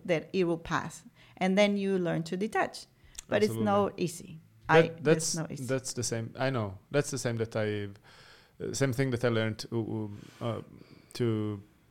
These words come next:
Speaker 2: overcome depression. Like, I know that it
Speaker 1: Yes.
Speaker 2: comes, like, in, in waves, and I know, like, okay, I know that it's gonna go away.
Speaker 1: Exactly.
Speaker 2: Why don't I just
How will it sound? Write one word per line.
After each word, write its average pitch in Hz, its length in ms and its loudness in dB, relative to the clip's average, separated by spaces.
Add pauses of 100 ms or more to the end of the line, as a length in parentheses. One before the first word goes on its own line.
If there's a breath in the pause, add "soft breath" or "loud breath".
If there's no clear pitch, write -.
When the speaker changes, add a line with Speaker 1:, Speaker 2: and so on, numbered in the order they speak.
(580)
Speaker 2:
overcome 107 640 -2 (340)
depression. 107 680 -2 (120)
Like, 113 220 -2
I 117 80 0
know 123 160 2
that 127 160 4
it - 0 -
Speaker 1:
Yes. 120 100 -4
Speaker 2:
comes, 120 320 -2
like, 110 180 0 (420)
in, 120 160 -6 (320)
in 113 180 -4
waves, 113 580 0 (180)
and 113 180 -4
I 113 40 -4
know, 120 160 -2
like, 107 340 -2
okay, 123 300 -4
I 110 40 -4
know 143 140 -4
that 165 180 -4
it's 117 120 -10
gonna 104 220 -6
go 101 120 -6
away. 107 440 -2 (160)
Speaker 1:
Exactly. 151 560 -10
Speaker 2:
Why 131 180 4
don't 147 220 -4
I 139 80 0
just - 420 -6